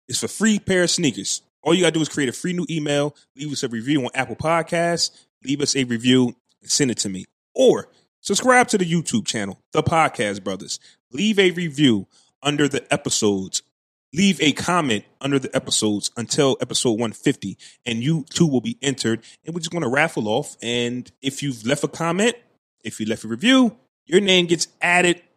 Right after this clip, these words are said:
and you get a chance to win sneakers. It's that simple. You don't gotta do nothing. This helps us. This helps you.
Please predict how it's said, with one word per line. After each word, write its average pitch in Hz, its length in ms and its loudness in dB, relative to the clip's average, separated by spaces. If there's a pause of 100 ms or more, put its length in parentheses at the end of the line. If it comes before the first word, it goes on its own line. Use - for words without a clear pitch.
(240)
and 247 100 -6
you 392 60 -12
get 403 100 2
a 370 60 0
chance 359 280 0
to 320 60 -2
win 330 120 0
sneakers. 320 400 -2 (100)
It's - 160 -4
that 139 160 -6
simple. 113 340 -4 (280)
You 262 80 2
don't 254 80 4
gotta 196 200 2
do 175 120 -4
nothing. 165 340 -8 (360)
This - 180 -4
helps 127 260 0
us. 220 320 0 (420)
This 156 200 -2
helps - 320 2
you. - 200 0